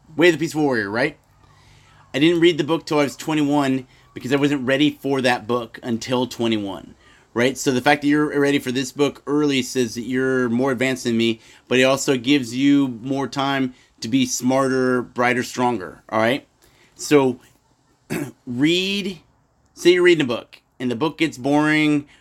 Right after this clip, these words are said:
or the book is a really, I have, I have a yoga book, I have a couple yoga books.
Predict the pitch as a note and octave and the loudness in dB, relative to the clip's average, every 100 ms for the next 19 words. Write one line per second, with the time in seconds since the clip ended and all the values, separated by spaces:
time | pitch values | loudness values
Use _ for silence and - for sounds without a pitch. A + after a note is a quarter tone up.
0 | _ - B2+ A#2 A2+ C#3+ C#3 A2 A#2 B2 | _ -4 -2 0 -2 -2 -2 -4 -6 -4
1 | G#2+ C3+ C#3+ C3+ C3+ E3+ C#3 A2+ - C#3 | -2 0 0 2 2 2 0 -8 -6 -2
2 | E3 C#3+ C#3 D3 C3+ A#2+ A#2 B2 C3 C3 | 0 2 2 2 0 0 -2 -2 -2 -2
3 | B2+ A#2 G#2 G#2 G#2+ - | -2 -2 -2 -6 -6 -10